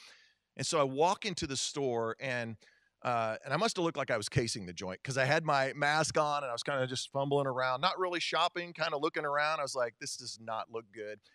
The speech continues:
But she had people that, um, that she was, uh, checking out. And, and so once her line cleared,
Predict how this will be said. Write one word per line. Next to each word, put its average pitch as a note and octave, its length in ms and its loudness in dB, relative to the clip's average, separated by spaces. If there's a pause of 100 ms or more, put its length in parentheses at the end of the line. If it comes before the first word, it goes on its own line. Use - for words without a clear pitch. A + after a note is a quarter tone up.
But F3+ 120 2
she G#3 120 -4
had G3 160 4
people G3 360 -4
that, C3+ 180 0 (300)
um, A#2 460 0
that B2+ 120 -4
she C#3+ 160 -4
was, B2 280 -4 (160)
uh, A2+ 140 0 (100)
checking C3+ 380 -2
out. A2 300 0
And, A2+ 260 -10 (260)
and C3 160 -4
so C3+ 260 0
once C#3+ 440 -2
her C3+ 280 -4
line C3 500 -2
cleared, A#2 640 -6